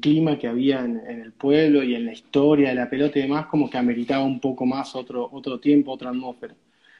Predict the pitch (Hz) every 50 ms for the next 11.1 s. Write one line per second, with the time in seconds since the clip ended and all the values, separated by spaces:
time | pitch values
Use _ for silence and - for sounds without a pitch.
0 | _ _ - 151 143 - 139 143 143 156 160 165 165 170 170 170 156 - 147 135
1 | 131 131 131 127 127 135 131 131 123 - - 151 143 - 147 139 139 147 143 143
2 | 131 135 139 139 139 - - - 143 135 - - 131 127 127 123 135 131 127 -
3 | 135 123 131 127 135 135 135 - - 127 120 113 113 113 113 120 131 127 127 127
4 | 123 135 143 143 - - - - _ _ _ _ - 120 117 113 110 110 113 -
5 | - - - 123 117 117 117 113 - 127 123 120 120 120 120 117 - - 143 147
6 | 156 170 170 - - - - - - _ - 139 135 - 135 127 131 139 160 156
7 | 131 117 117 117 117 123 117 110 113 110 117 120 127 - - 123 123 - 180 170
8 | 160 - - 151 143 - - 127 139 147 147 147 143 135 135 - 143 135 135 135
9 | - - 117 120 - 131 123 - _ - 143 143 143 143 135 139 147 135 139 -
10 | - 120 110 110 110 - - 113 113 110 _ - 123 117 117 123 131 135 135 135
11 | 135 135